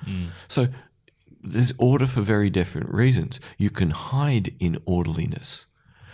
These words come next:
Speaker 2: You can use orderliness as a way of ignoring, avoiding disorder. And that's not what we, we, you know, we, we're talking about here. We want order to be a positive, not a place to hide.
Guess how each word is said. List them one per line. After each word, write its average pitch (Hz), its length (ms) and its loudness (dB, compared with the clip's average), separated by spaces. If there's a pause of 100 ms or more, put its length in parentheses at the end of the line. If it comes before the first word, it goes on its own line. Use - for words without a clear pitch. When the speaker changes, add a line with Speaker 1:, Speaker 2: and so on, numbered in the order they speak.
(140)
Speaker 2:
You 107 120 0
can 107 200 2
use 98 320 2
orderliness 104 680 2 (240)
as 92 160 2
a 95 80 2
way 87 320 0
of 85 340 -4 (320)
ignoring, 92 760 2 (760)
avoiding 92 720 2 (720)
disorder. 90 600 -2 (600)
And 101 80 0
that's 107 180 0
not 123 120 2
what 90 260 -2
we, - 80 -6
we, 101 60 -2 (120)
you 92 80 -2
know, 90 60 -2
we, 92 140 -4
we're 92 160 -4
talking 131 300 -2
about - 280 -6
here. - 220 -6 (680)
We 101 80 4
want 101 240 2
order 107 260 4
to 98 120 0
be 92 180 2
a 90 60 2
positive, 110 680 -2 (420)
not 95 400 2
a 92 60 -4
place - 360 -4
to - 80 -6
hide. - 520 -6